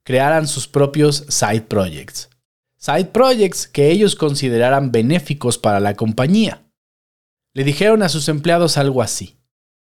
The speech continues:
"Consideramos que esto fortalece significativamente la creatividad y la innovación. Muchos de nuestros avances más significativos han sucedido de este modo". Y no estaban mintiendo,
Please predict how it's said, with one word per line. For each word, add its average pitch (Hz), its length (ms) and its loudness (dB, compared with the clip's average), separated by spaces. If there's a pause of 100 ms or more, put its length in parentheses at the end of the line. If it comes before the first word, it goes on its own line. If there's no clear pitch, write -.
(280)
"Consideramos 233 800 0
que 196 160 4
esto 214 240 2
fortalece 190 800 2
significativamente 160 1200 2
la 117 160 2
creatividad 113 800 -2 (140)
y 143 100 0
la 127 140 2
innovación. 98 800 -4 (300)
Muchos 139 500 0
de 120 100 2
nuestros 131 380 0
avances 143 500 0
más 135 160 0
significativos 180 1080 0 (100)
han 139 180 0
sucedido 143 560 0
de 113 120 2
este 104 220 -2
modo". 92 440 -8 (640)
Y 165 80 -4
no 233 80 4
estaban 262 340 0
mintiendo, 127 640 -2